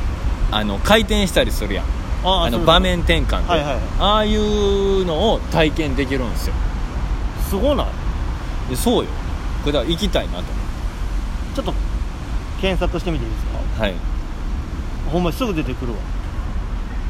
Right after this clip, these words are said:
Speaker 1: いつからですか？
Speaker 2: 松竹座ツアーですぐ出てきて、九月の十八日の金曜日から二十七日の日曜日までやってるみたい。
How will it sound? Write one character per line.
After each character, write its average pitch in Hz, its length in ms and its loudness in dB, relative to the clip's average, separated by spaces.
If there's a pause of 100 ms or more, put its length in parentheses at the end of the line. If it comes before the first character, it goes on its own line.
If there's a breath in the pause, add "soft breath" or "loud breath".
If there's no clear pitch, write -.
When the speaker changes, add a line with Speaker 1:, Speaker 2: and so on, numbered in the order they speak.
(1000)
Speaker 1:
い 117 60 -4
つ - 120 -4
か 143 140 2
ら 175 100 2
で 131 80 -2
す - 160 -2
か？ 208 60 2
Speaker 2:
松 208 280 -2
竹 220 240 -2
座 190 180 0
ツ 208 200 0
ア 160 100 2
ー 117 60 -2
で - 80 -4
す 170 120 -2
ぐ 156 80 -2
出 127 60 -2
て - 560 -4
き - 20 -6
て、 - 260 -6 (640)
九 320 80 2
月 311 260 4
の 143 200 0
十 269 280 0
八 240 140 0 (100)
日 233 280 -2
の 147 80 0
金 233 320 -2
曜 247 120 0
日 175 100 0
か 185 120 -2
ら 185 80 2
二 226 180 -2
十 220 160 0
七 190 280 0
日 - 220 -2
の 302 120 0
日 254 320 -2
曜 277 220 2
日 240 100 -4
ま 277 180 2
で 233 160 0
や 175 120 4
っ - 20 -2
て - 180 -2
る 135 100 -2
み 127 60 -2
た - 420 -4
い。 - 20 -4